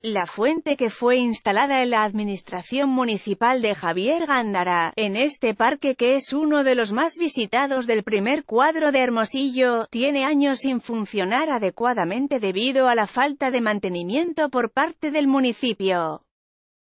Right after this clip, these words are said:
Originalmente se tenía contemplado iniciar los trabajos de remodelación en abril pasado, pero faltan algunos detalles por acordar con personal del área de parques y jardines, por lo que iniciarán la semana próxima, señaló Figueroa Gallegos.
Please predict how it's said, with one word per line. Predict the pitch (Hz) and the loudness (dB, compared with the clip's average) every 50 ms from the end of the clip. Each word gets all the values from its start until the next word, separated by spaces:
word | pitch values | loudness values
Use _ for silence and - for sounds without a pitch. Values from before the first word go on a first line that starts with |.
| _ _ _ - | _ _ _ 0
Originalmente | 254 240 247 226 - 254 240 294 311 285 208 196 208 214 220 202 | 0 0 0 -2 -4 -2 0 0 2 2 2 0 0 0 -2 -2
se | - - 208 | -2 -2 -4
tenía | 190 196 180 202 247 269 285 262 | -2 -2 -2 -2 0 0 0 -2
contemplado | - - 240 226 214 - 208 202 175 - 202 233 285 311 285 269 | -2 -4 -6 -4 -4 -4 -4 -4 -2 0 0 0 0 2 2 2
iniciar | 262 247 233 214 - - 269 294 294 | 2 2 0 -2 -2 -2 -2 0 0
los | 277 254 233 214 - | 0 0 -2 -2 -2
trabajos | - 214 196 - 294 330 330 - 339 320 285 269 | 0 0 2 2 2 0 -2 -2 -2 0 2 2
de | 269 240 233 | 2 0 0
remodelación | 226 220 214 208 208 202 196 190 175 165 165 - - 233 262 277 269 | 0 -2 -2 0 0 0 0 0 0 -2 -6 -6 -4 -2 -2 0 0
en | 262 240 | 0 0
abril | 226 202 196 196 240 285 294 262 | 0 0 0 0 0 -2 -2 -2
pasado, | - 254 226 - - 247 214 196 190 185 175 170 156 156 - - | -2 -2 -2 0 0 0 0 2 2 0 0 0 -2 -2 -2 0
pero | 233 214 190 185 175 | 0 2 2 2 0
faltan | - - - 262 330 339 311 - 311 294 285 285 | -2 -2 -2 -2 -2 -2 -2 -2 0 0 2 2
algunos | 233 208 196 240 277 269 262 262 240 233 | 0 0 0 0 0 0 0 0 0 0
detalles | 220 208 202 226 269 311 269 277 277 262 254 - | -2 -2 0 0 0 0 0 2 2 0 0 0
por | - 247 240 233 | 0 0 2 2
acordar | 214 202 - 226 214 208 226 262 294 277 | 0 0 -2 -4 -2 0 0 0 0 0
con | - 247 226 214 | 0 -2 -2 0
personal | - - 208 - - 202 175 175 180 208 220 214 | 0 0 -2 0 -2 -4 -2 0 0 0 0 0
del | 202 190 202 | 0 2 2
área | 233 262 254 247 247 247 226 | 2 4 4 4 4 4 2
de | 208 202 | 2 0
parques | 190 - 226 302 320 294 - 311 294 - | 0 0 0 0 0 -2 -4 -6 -4 -2
y | 269 247 | -4 -4
jardines, | - - 196 185 175 202 240 254 240 240 240 226 214 - _ | -2 -2 -2 -2 -2 -2 -2 0 0 0 0 -2 -2 -4 _
por | - 220 208 202 | -2 -2 -2 0
lo | 196 196 190 | 2 0 0
que | - 214 202 | 2 2 2
iniciarán | 190 190 196 190 180 - 190 170 180 220 247 277 269 | 2 2 0 -2 -2 0 0 2 2 2 2 2 0
la | 269 240 | 0 -2
semana | - - 202 185 185 233 302 349 | -2 -4 -2 -2 0 0 0 -2
próxima, | 170 - 226 - - - - 202 185 175 170 160 156 160 | -2 -2 -4 -6 -6 -6 -6 -4 -2 -2 -2 -2 -2 -6
señaló | - - - 240 220 214 196 190 214 262 277 | -8 -6 -2 -2 0 0 0 2 2 0 0
Figueroa | 254 - 240 208 190 190 196 220 269 330 339 330 320 | 0 0 -2 0 0 0 0 0 0 0 2 0 0
Gallegos. | 294 294 269 254 254 240 226 196 196 190 185 180 175 156 - - - | 0 0 0 2 2 2 2 2 2 2 0 0 -2 -4 -8 -12 -18